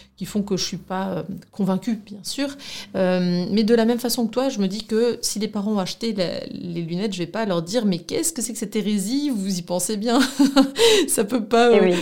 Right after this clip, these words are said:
Speaker 1: tout, tout arranger. » Euh, et j'ai vu des enfants, euh, qui portaient leurs lunettes avec plaisir et qui disaient que,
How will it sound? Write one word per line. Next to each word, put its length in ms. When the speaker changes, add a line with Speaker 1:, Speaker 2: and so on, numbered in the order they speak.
Speaker 1:
tout, 180
tout 200
arranger. » 480
Euh, 440
et 80
j'ai 160
vu 160
des 180
enfants, 340
euh, 120
qui 180
portaient 340
leurs 140
lunettes 320
avec 240
plaisir 460
et 80
qui 100
disaient 240
que, 320